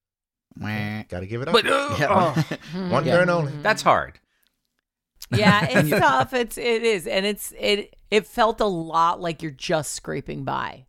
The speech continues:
Speaker 4: Like, it,
Speaker 1: Yeah.
Speaker 4: it was incre-, incremental success.
Speaker 3: So you're building your engine, and all of a sudden you have to kinda take a piece out of your engine. It's
Speaker 1: <laughs>
Speaker 3: a little, you know, counterintuitive that way.
Speaker 1: Yeah. Well, there's a point in this game, too, where, like,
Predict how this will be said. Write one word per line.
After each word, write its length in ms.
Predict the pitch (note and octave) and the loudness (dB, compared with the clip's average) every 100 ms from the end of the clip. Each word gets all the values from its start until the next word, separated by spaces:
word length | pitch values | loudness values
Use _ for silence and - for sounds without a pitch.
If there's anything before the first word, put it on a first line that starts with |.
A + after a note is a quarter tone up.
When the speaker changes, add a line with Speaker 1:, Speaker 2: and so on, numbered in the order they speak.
| _ _ _ _ _ | _ _ _ _ _
Speaker 4:
Like, 140 | E3 F3+ | -8 -4
it, 80 | |
Speaker 1:
Yeah. 220 | F3+ F#3 F#3+ | -2 -2 -2
Speaker 4:
it 140 | F#3+ | -2
was 200 | F3+ - - | -4 -8 -2
incre-, 380 | A3+ A#3 B3+ - | 2 2 -2 -2
incremental 840 | A3 A#3 - B3 A3 G3 G3 F#3 | 0 0 2 0 4 2 2 -2
success. 600 | - D#3 - C#3 - - _ - | -2 -6 -4 -6 -6 -14 _ -4
Speaker 3:
So 140 | D#3+ | 0
you're 100 | C#3+ | 0
building 320 | A2+ E3 F3+ | 4 4 4
your 120 | D3+ | 2
engine, 340 | A#2+ C#3+ D#3+ E3+ | 2 2 0 0
and 100 | B2+ | 2
all 140 | B2 | 2
of 60 | B2+ | 2
a 40 | |
sudden 220 | - C3 | 0 0
you 60 | C3+ | 0
have 120 | B2 | 0
to 100 | A#2 | -2
kinda 280 | - A#2+ A#2 | -2 2 2
take 160 | A2+ A2+ | 2 -2
a 40 | |
piece 300 | - C#3+ - - | 0 0 0 2
out 180 | E3 | 2
of 120 | F3 C3+ | 2 -2
your 140 | B1 | -10
engine. 380 | - C2 - - D2+ | -12 -18 -20 -20 -20
It's 380 | - - - - | -20 -18 -12 -8
Speaker 1:
<laughs> 360 | - B2+ - | -4 -2 -2
Speaker 3:
a 40 | B2+ | -2
little, 1200 | B2+ C#3 D#3+ E3 D#3+ D#3 C#3+ C3+ A#2 A2 A2 E2+ - | -2 0 2 2 4 2 2 0 -2 -4 -4 -6 -6
you 100 | B2+ | 0
know, 120 | G#2+ | 2
counterintuitive 880 | A2 - F3+ D#3 A#2+ - F3+ F#2 D2+ | 2 2 2 2 -2 0 2 2 -2
that 240 | D#2+ B1+ - | -4 -8 -10
way. 160 | D2+ - _ _ _ _ _ | -16 -18 _ _ _ _ _
Speaker 1:
Yeah. 240 | F#2 - _ | -18 -18 _
Well, 80 | B2+ | -6
there's 160 | D#3+ E3 | -4 -4
a 40 | |
point 260 | - G3 G#3 | -2 -2 0
in 60 | |
this 160 | C3+ A#2 | -4 -2
game, 260 | C#3 C3+ A2+ | -2 -2 -2
too, 260 | - C3 G#2+ | -4 -4 -2
where, 360 | G2+ G#2 G#2 | -2 -2 -2
like, 280 | G#2+ G#2+ | -4 -6